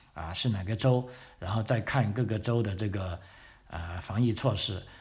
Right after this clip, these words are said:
啊，但是据我了解啊，在美国的朋友啊，也告诉我，现在美国可以说已经是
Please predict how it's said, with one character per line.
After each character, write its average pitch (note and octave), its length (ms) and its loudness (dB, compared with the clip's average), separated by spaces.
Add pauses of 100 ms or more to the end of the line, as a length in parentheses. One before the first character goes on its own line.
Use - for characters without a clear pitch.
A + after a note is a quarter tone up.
(120)
啊， F#2 160 -6
但 C#3 140 6
是 C#3+ 100 6
据 F3+ 140 4
我 A#2+ 160 6
了 G2 180 2
解 C3+ 140 4
啊， E2+ 240 -4
在 G#2 220 0
美 F2 180 -4
国 G2 120 -2
的 A#2+ 120 2
朋 G2+ 180 0
友 A#2 140 4
啊， F2 200 -8
也 F2 120 -10
告 G#2+ 180 -2
诉 G2 140 -6
我， E2 100 -6
现 A2+ 160 -2
在 G#2 80 -2
美 F2 180 -4
国 G2 200 -4
可 G#2+ 120 -4
以 F#2+ 140 -4
说 G2 260 -4
已 F2+ 120 -6
经 G#2 260 -2
是 G2+ 320 -4